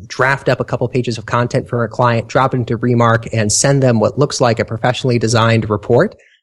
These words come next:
The feedback from clients that I've used these reports with has been stellar. "How do you create these things?" And they don't know that it's just a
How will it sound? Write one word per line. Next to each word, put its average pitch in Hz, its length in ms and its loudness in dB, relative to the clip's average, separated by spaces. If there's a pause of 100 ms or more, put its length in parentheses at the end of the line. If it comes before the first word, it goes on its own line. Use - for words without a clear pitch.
(120)
The 139 80 0
feedback 135 320 2
from 113 100 -2
clients 117 360 0
that 113 80 0
I've 107 120 -4
used 113 160 0
these 107 140 -4
reports 107 340 -2
with 107 160 0
has 110 180 -2
been 98 200 0
stellar. 120 460 0
"How 135 140 0
do 180 80 4
you 165 100 2
create 190 360 -2
these 107 200 0
things?" 101 340 0
And 107 180 0 (360)
they 139 120 2
don't 131 160 2
know 120 160 2
that 113 140 0
it's 104 140 -4
just 120 220 -4
a 107 100 0